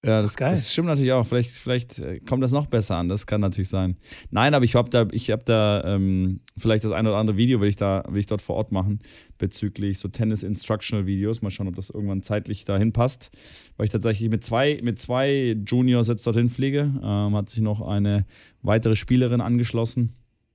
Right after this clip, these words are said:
Speaker 1: die sich, ähm, ja, die angefragt hat, ob sie mit betreut werden kann, weil die Mutter kurzfristig nicht mitfliegen kann. Und jetzt fliege ich mit den zwei, zweien sozusagen dann von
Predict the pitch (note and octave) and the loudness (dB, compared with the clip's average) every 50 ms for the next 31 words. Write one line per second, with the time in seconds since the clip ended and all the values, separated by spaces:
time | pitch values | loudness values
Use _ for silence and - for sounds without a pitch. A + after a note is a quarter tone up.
0 | _ _ _ _ _ _ _ - _ - - - G2+ G2+ G2 F#2 G2+ G2 F#2+ F#2+ | _ _ _ _ _ _ _ -20 _ -20 -10 -4 -2 -2 0 0 0 0 -2 -2
1 | - - - G2 G2 F#2+ F#2+ F#2+ G2 G2 G2 G2 G2 F#2+ F#2+ F#2+ F#2 - - - | -4 -4 -4 -2 0 0 0 0 0 0 0 0 0 0 0 0 -2 -4 -8 -20
2 | - - - _ _ _ _ F#2 G2 F#2+ F2+ - - _ _ _ - E2+ F2 A#2 | -20 -20 -20 _ _ _ _ 0 0 0 0 -2 -10 _ _ _ -2 0 4 4
3 | A#2+ B2 A#2 - A#2+ A#2+ A#2+ - A#2+ A2 F#2+ G#2 G#2+ G#2+ A#2 A2+ - - A2 - | 4 4 4 4 2 2 2 2 0 0 0 0 2 2 2 2 0 -4 -6 -2
4 | - A#2+ B2 A#2 A2+ A#2+ A#2 A2 A2 G#2 - A2 G#2+ G#2 G2+ G2+ G#2+ A#2 A#2 B2 | 2 2 2 4 4 2 2 2 2 0 0 0 2 2 2 4 4 4 2 2
5 | A2+ - B2 A2+ - - - A#2 A2 - A2 G#2 A2 G2 G#2+ G2+ B2+ B2 - - | 0 0 0 -2 -2 0 0 0 2 2 2 2 2 2 2 2 0 0 0 -4
6 | C3+ C3+ A#2+ A#2 A#2 - A#2+ A2+ G#2 F#2+ F#2 - - G#2+ G#2 F#2+ F#2+ G#2 F#2+ - | -4 -2 -2 -2 0 0 0 0 0 -2 -4 -4 -4 -4 -4 -2 -2 -4 -4 -4
7 | - G2+ G2 G2 F#2+ - - _ - - - - _ _ _ _ - - - - | -2 -2 -2 -2 -2 -4 -10 _ -20 -20 -20 -20 _ _ _ _ -8 -8 -4 -2
8 | G#2 G2 G2 G2+ G2 G2 F2 E2 E2 E2+ - - - - G2+ G2 G2+ G2+ G2+ F#2 | 0 2 2 2 2 2 2 0 -2 -6 -10 -12 -8 -4 0 0 2 2 2 0
9 | F#2 E2+ - G2 G2 F#2+ F#2 F#2 F#2 F2+ F2+ F2+ F#2 F2+ - - F#2 F#2 F#2 F#2 | -2 -4 -4 -2 0 0 0 0 0 -2 -2 -2 -2 -4 -4 -6 -4 -2 -2 -2
10 | F#2 F2 | -4 -4